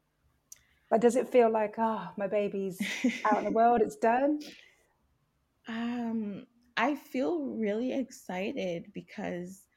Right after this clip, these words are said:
Speaker 2: I mean, I just read a review just now, um, written by a, a Black woman on Auto,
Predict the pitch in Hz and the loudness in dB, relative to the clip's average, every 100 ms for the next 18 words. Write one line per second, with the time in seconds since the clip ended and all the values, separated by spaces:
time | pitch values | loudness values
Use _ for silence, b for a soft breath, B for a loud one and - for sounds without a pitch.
0 | _ _ _ _ 202 226 196 208 233 202 | _ _ _ _ 0 2 0 -2 -4 -4
1 | 202 220 220 196 175 175 180 202 180 170 | -2 -2 -4 -6 -8 -8 -6 -6 -6 -8
2 | - 165 170 185 170 180 180 165 - - | -8 -10 -8 -8 -6 -6 -6 -8 -12 -16
3 | - 156 147 117 - - _ _ _ - | -12 -8 -8 -10 -14 -20 _ _ _ -10
4 | 180 - 175 185 175 165 160 - - _ | -6 -6 -6 -6 -6 -4 -6 -8 -12 _
5 | 170 170 160 135 - - _ _ _ - | -10 -8 -8 -10 -14 -18 _ _ _ -14
6 | 180 180 175 - 175 170 165 156 175 - | -8 -6 -6 -6 -8 -6 -6 -8 -12 -14
7 | - 151 175 | -10 -8 -6